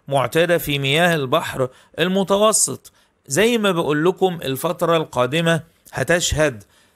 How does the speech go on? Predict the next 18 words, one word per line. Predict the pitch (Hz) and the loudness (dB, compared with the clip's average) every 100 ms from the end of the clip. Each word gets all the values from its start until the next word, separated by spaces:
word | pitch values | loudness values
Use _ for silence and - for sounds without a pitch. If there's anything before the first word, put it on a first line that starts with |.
| _ _ | _ _
تطورات | 135 131 143 143 143 156 185 185 | -4 0 0 2 4 4 4 0
خطيرة | - 147 139 180 180 165 147 | -6 -4 -4 -2 0 2 0
جدًا، | 135 160 151 170 | -2 -6 -4 -4
وهنلاقي | 160 139 139 147 175 156 | -2 -2 -2 0 -2 0
وفيات | 139 135 135 127 131 170 175 - - _ - | 0 0 -4 -2 0 2 0 -4 -20 _ -2
وأعداد | 131 135 - 131 117 147 160 160 | 2 2 2 -2 -2 0 0 -2
كبيرة | - 123 143 160 143 139 | -6 -4 -2 0 2 0
جدًا | 123 143 139 135 | 0 -4 -2 -4
من | 131 139 151 | -4 -4 -4
الوفيات | 135 120 - 117 113 139 160 | -2 -2 -4 -4 2 2 2
بسبب | 131 131 - 147 156 180 156 135 - _ | 0 0 2 2 2 0 -2 -8 -10 _
تأثيرات | - 139 - - 131 123 120 151 175 180 - | -6 -6 -6 -8 -4 0 2 4 2 0 -4
الطارق، | 160 - 170 180 190 202 120 | -6 -4 0 2 2 0 -4
بين | 123 165 170 | -4 -2 -2
قوسين | 160 143 151 - 160 170 165 | -8 -6 -2 0 0 -2 -2
ارتفاع | 147 139 139 - 156 | -6 -6 -6 -4 -4
درجات | 147 147 143 127 143 151 147 | 0 0 2 2 2 2 0
الحرارة. | 156 160 175 170 120 110 92 | -6 -2 0 0 -2 -4 -12